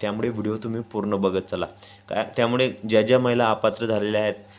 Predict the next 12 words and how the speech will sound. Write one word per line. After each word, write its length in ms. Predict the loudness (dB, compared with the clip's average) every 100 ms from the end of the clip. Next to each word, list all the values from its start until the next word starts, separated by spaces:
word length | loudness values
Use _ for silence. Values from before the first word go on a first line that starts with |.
| -20 _
पाच 280 | -2 -2 -2
ते 80 | -6
सहा 280 | 0 2 4
लाख 240 | 2 0
महिला 240 | 0 2 2
अपात्र 320 | 2 2 0
होण्याची 340 | 0 -4 -4
शक्यता 440 | -6 -6 -6 0 2
वर्तवण्यात 420 | 0 0 -2 -2
येत 140 | -4 -2
आहेत 120 | 0
अजून, 260 | -2 -4